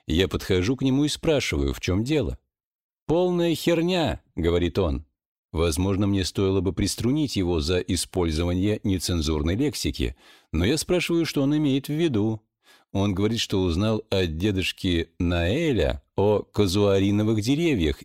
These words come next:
и о том, что когда они вот так растут на берегу, под ними текут подземные пресные ручьи. Он показывает мне эти потоки, устремленные в море,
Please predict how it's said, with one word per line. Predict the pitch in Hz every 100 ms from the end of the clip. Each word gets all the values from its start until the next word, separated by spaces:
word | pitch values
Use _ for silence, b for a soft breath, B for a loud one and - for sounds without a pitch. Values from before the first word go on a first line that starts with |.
| _
и | 98
о | 98 95 82
том, | - 151 123
что | - 92
когда | 98 92 104
они | 98 90
вот | 92 -
так | 104 90
растут | 90 - 110 90
на | 85
берегу, | 73 80 87 156 - B B
под | - 95 87
ними | 98 104 113
текут | 139 123 147 -
подземные | 101 85 73 80 82 82 95 110
пресные | 90 78 67 - 78
ручьи. | 90 107 165 151 76 - _ _ _ _ _
Он | 92 117
показывает | 165 165 175 151 151 -
мне | 131 131
эти | - 127 -
потоки, | 85 92 80 - 156 160 - 78 -
устремленные | 98 - 98 104 113 107 95 90
в | 80
море, | 90 151 156 98